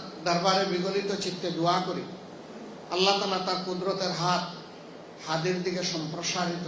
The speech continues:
করে তাকে তিনি আবার বিপ্লবী হিসেবে আমাদের কাছে ফিরিয়ে দিন।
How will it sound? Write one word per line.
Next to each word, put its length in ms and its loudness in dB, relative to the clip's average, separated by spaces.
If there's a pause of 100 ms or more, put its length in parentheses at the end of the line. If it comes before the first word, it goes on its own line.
করে 200 -2 (1200)
তাকে 280 4 (1120)
তিনি 180 2 (120)
আবার 240 12 (140)
বিপ্লবী 500 2
হিসেবে 260 2 (120)
আমাদের 340 2
কাছে 260 -4
ফিরিয়ে 320 -2
দিন। 140 -6